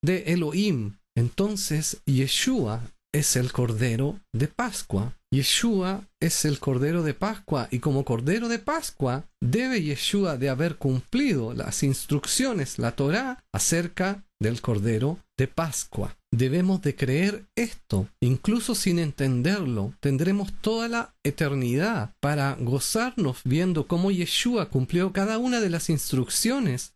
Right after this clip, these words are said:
de la Torá para los sacrificios. No podemos comprenderlo con nuestras mentes ahora, pero debemos creerlo.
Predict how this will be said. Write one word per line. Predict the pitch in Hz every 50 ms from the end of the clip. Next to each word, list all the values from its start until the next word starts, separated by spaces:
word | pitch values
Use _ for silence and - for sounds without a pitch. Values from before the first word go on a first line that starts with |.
| - -
de | 139 143
la | 151 143
Torá | - 139 131 147 180 208 208 151 104 113 - - -
para | - 135 131 131
los | 127 123 -
sacrificios. | - 143 123 120 127 123 - - 233 202 196 - 110 101 107 - - - _ -
No | 143 151 156
podemos | - 151 139 156 185 214 233 196
comprenderlo | - - 214 202 202 202 202 202 208 220 226 202 190
con | 175 165
nuestras | 160 156 - - 170 156 147
mentes | 156 160 185 202 202 180 180 - 165 - -
ahora, | 151 165 190 196 - 107 101 - -
pero | 151 139 131
debemos | 123 127 123 139 165 190 202 202 196 196
creerlo. | - 165 143 135 - - - 170 202 208 180 147 110 107 110 104 101